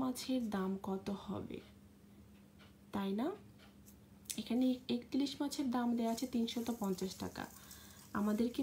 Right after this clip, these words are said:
বিশটি ইলিশ মাছের দাম বের করতে হলে টাকার পরিমাণটা অনেক বেশি হবে, তাই না? এখন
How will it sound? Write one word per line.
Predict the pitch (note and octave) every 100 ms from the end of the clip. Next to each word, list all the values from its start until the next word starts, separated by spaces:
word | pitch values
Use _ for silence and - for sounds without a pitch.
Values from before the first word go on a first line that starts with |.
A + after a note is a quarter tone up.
| A#3
বিশটি | B3 - C#4
ইলিশ | C4 -
মাছের | C4 C4 B3
দাম | B3 B3
বের | A3+ A3
করতে | B3+ B3+ B3+ B3
হলে | A3+ F#3+ F#3+ F4 - - - - - - - - - -
টাকার | A3+ G#3 A3 A3+
পরিমাণটা | A3+ A3+ A#3 A#3+
অনেক | G3+ G3 G3
বেশি | G3+ - A#3 F#3
হবে, | F#3+ G3 -
তাই | A3 C4+
না? | D#4+ G#3+ - - - - - - - - - - - - - - - - - - - -
এখন | A#3